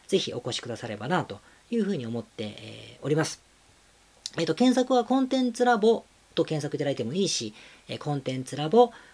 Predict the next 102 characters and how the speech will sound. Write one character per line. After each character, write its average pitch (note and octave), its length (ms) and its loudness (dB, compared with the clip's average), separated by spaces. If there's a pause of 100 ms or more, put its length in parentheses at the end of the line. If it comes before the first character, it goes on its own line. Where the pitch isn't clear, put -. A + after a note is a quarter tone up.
マ D3 100 -4
ド D3 100 2
リ D3 100 -2
ッ - 20 -12 (160)
ド、 B3+ 340 6
セ - 160 -6
ミ C3+ 120 0
ナ A2+ 120 0
ー G#2+ 60 -6
と G#2 200 -6
検 C#3+ 200 -6
索 - 180 -8
し - 60 -10
て C4 100 0
も C3+ 220 0
ペ D#3 160 4
ー - 20 2
ジ C#3 60 -4
が C#3 100 -2
出 D#3 80 -4
て D3 80 -2
き A#2 120 -8
ま G#2 100 -8
す - 140 -12
の G#2+ 100 -8
で、 D#3 160 -4
ぜ A#3+ 120 4
ひ、 A#3 200 -4 (1040)
あ C#3+ 80 -4
の A2 840 -8
ー、 C3+ 40 -14
ま E3 100 -4
た F#3 180 0 (460)
バ F3 140 4
ー - 20 4
ジ F3 60 0
ョ - 20 -2
ン E3+ 40 -2
ア - 20 -2
ッ - 20 -6
プ C3 120 -6
し - 40 -6
た A2+ 100 -6
内 A2 160 -6
容 G#2+ 140 -4
で G#2+ 80 -6
今 C3+ 120 -10
年 - 220 -2
バ C3 200 -2
ー - 20 -2
ジ G#2+ 80 -6
ョ G2 60 -8
ン A#2+ 120 -6
を、 G3 220 2 (200)
え - 60 -16
ー、 - 220 -12
い B2+ 40 -2
ろ D3+ 140 6
い D#3+ 40 6
ろ B2+ 500 0
た - 80 -6
っ - 120 -8
ぷ B3+ 80 2
り B3+ 100 2
と A#2+ 100 2
お - 20 0
話 A2+ 240 -6
し - 40 -6
た A2 120 -4
い G#2 60 -6
と G#2+ 120 -10
思 G#2+ 140 -6
っ G#2 60 -8
て A2 120 -12
い G#2+ 40 -10
ま G#2+ 100 -12
す - 140 -10
の G#2+ 80 -8
で、 G3+ 220 0 (280)
お C#3 60 -8
越 A#2+ 140 -6
し - 40 -8
い - 40 -12
た - 60 -10
だ A2 60 -6
け A#2 60 -6
る G#2+ 80 -8
方 - 220 -2
は G#3 180 0
ぜ B2+ 100 -2
ひ A2+ 80 -4
お G#2+ 100 -4
会 G2+ 40 -4
い - 20 -8
し - 100 -8
ま G#2 60 -10
し - 80 -8
ょ - 60 -8
う。 - 20 -6
あ G#3 60 0
と A#3 100 0
ね、 G#3+ 240 2